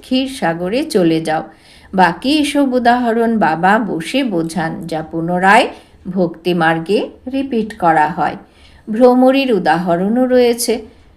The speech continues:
তোমরা ব্রাহ্মণী হও, তাই না? বি কে? এ তো সত্যিকারের ব্রাহ্মণ। প্রজাপিতা ব্রহ্মা কোথায়? অবশ্যই এখানেই হবে,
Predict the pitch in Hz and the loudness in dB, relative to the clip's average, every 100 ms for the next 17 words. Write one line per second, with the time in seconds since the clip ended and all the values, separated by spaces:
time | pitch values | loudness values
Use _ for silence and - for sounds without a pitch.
0 | _ - 285 285 277 277 190 165 202 240 | _ -2 2 4 6 4 4 4 4 2
1 | 180 160 165 170 151 - - - 175 165 | 0 -2 -2 -4 -6 -8 -12 -2 0 0
2 | 170 208 - - _ _ _ - 175 214 | 0 -2 -4 -16 _ _ _ -8 -2 -2
3 | 220 - 165 202 - _ _ _ - 214 | -2 -2 -4 -4 -14 _ _ _ -2 -2
4 | 220 302 277 277 - 214 214 190 175 170 | -2 -4 -2 -2 -2 -2 2 2 0 -2
5 | 165 160 165 165 151 - _ - 185 170 | 0 -2 -2 -8 -10 -16 _ -6 -4 -2
6 | 170 170 190 202 208 196 202 226 208 220 | -2 -4 -4 -2 -2 -2 -2 -2 -2 -4
7 | 220 233 269 - _ _ - 262 262 262 | -2 0 -2 -4 _ _ -2 0 2 -2
8 | - 269 262 202 202 185 202 240 254 226 | -2 0 2 0 0 -2 0 -2 0 0
9 | 226 240 | 0 -2